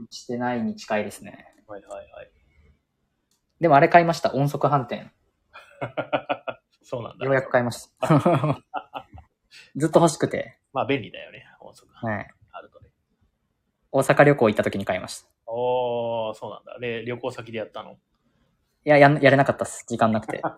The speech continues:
Speaker 2: <laughs> そうなの？音速飯店やる時間がないって、よっぽどだね。
Speaker 1: <laughs>
Speaker 2: めっちゃ充実してんじゃん。
Speaker 1: いや、そうですね。なんか、やる予定で買ったんですけど、なんか意外と忙しくて、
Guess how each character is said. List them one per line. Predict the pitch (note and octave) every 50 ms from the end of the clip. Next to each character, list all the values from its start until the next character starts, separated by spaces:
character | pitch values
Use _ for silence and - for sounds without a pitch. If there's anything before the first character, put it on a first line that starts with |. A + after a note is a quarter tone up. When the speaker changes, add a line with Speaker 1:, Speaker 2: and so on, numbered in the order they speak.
| G3+ G3
Speaker 2:
<laughs> | - - E3+ - -
そ | - C3
う | B2
な | B2 _ C3+ C3 - - D3+ - - E3 - - - D3 - - D3+
の？ | - F3+ G#3+
音 | A3
速 | - E4
飯 | A#3+ C4+ D4 E3 D#3+
店 | E3 D3
や | C#3 C3+ C#3
る | C#3
時 | - -
間 | F3 E3 E3
が | E3
な | F3+
い | E3
っ | - -
て、 | - B2 - _ _ _ _
よ | - C3 D3 D3+
っ | D3
ぽ | - G3 G3
ど | G3+ G3
だ | F#3 C#3 G#2
ね。 | G#2 G#2+ - - _ _ _ _ - A3 C4+ - - F3
Speaker 1:
<laughs> | - A#3+ A#3 G#3 - B3+ - - - -
Speaker 2:
め | D3 E3
っ | F3+
ち | - A#3+
ゃ | G#3+
充 | G3+ A#3 A#3
実 | G#3 A3 F#3+ B3 B3+
し | A#3+
て | G#3 F#3
ん | C#3+
じ | A2 A2
ゃ | G2 -
ん。 | -
Speaker 1:
い | - _ _ _ _ _ - - - - _ _ _ - - _
や、 | - -
そ | - F#3 F3+ E3 C#3+ C3 A#2+
う | A2
で | A2
す | - -
ね。 | A#2 A#2 A#2+
な | B2+ C3
ん |
か、 | - A#2+ G#2+ - _ _ _ _ _ _
や | - D#3 E3+ F3+
る | F#3+ G3+
予 | G#3 G3+
定 | G3+ G#3+ G#3 G#3 G#3
で | G#3 G#3+ G#3 G3 E3 C3
買 | - D3 -
っ | -
た | - D#3+
ん | D#3
で | C#3+ A#2+
す | -
け | - A#2+
ど、 | A#2 A#2+ A#2 A2+ A2+
な | A#2 A#2+
ん |
か | A#2 A#2
意 | B2
外 | D3 D#3
と | D3+ D#3+
忙 | D3 F3 D#3 E3 D#3
し | -
く | - -
て、 | - G2+ G#2 - - - - -